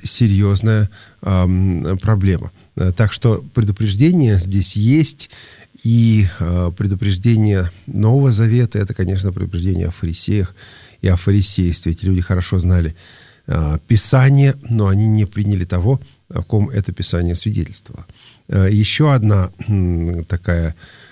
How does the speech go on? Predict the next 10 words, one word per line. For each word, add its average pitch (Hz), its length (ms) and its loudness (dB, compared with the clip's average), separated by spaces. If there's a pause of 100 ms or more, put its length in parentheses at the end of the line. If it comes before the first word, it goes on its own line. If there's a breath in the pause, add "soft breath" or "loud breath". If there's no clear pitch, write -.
(140 loud breath)
э, 90 380 2
сторона 113 520 2
этого, 110 380 -2
ещё 92 240 -2
один 113 160 -2
критерий 117 760 0 (180)
или 90 180 -4
ещё 90 340 -2
одна 98 220 0
грань, 156 420 2